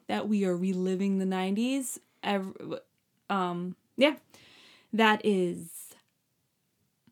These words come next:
B L C Mixtapes on Instagram and Becky Left the Chat Mixtapes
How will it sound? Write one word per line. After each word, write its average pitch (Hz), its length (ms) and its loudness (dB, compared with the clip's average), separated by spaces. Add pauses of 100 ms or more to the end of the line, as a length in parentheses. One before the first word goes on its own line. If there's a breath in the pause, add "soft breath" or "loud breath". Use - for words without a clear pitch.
B 202 160 2
L 185 140 0
C 196 180 -4
Mixtapes - 760 -4 (240)
on 269 640 -2 (1500)
Instagram 277 600 -2
and 208 180 4
Becky 208 240 0
Left 202 200 0
the 196 60 -6
Chat 202 420 -4
Mixtapes 277 800 -4